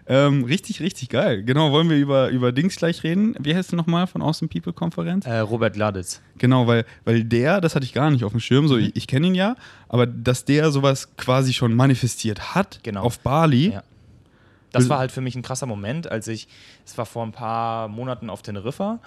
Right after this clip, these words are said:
Speaker 2: hat mir auf einmal ein Freund von mir, ähm, das Profil zugeschickt und meinte so, "Hey, schau dir das mal an, das sieht ziemlich genau aus wie deine Vision."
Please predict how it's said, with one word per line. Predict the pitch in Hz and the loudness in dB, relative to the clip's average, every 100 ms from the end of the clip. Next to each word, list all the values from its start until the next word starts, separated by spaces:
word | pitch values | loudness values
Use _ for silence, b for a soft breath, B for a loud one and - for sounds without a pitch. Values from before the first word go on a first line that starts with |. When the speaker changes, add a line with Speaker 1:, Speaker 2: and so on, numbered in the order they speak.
| B B | B B
Speaker 2:
hat | 110 | -4
mir | 120 | -2
auf | 113 | -4
einmal | - 123 117 | -4 -2 -2
ein | 110 | -4
Freund | - 117 135 | -4 -6 -4
von | 127 123 | -6 -4
mir, | 117 117 - | -2 -2 -2
ähm, | 104 | -4
das | 104 101 | -6 -8
Profil | 110 - 175 | -10 -8 -6
zugeschickt | 175 98 92 123 107 | -6 -10 -8 -8 -6
und | 98 | -8
meinte | 98 101 | -8 -8
so, | 95 | -6
"Hey, | 113 127 B | -4 -4 B
schau | - 123 | -4 0
dir | 127 | 0
das | 110 | -2
mal | 113 | -2
an, | 110 135 | -2 -2
das | 113 | -4
sieht | 127 - | -6 -12
ziemlich | - 117 151 131 | -10 -6 -4 -2
genau | 127 117 | 0 0
aus | 117 | -2
wie | 113 | -2
deine | 107 101 | -2 -2
Vision." | 101 113 120 151 | -2 -2 -2 -6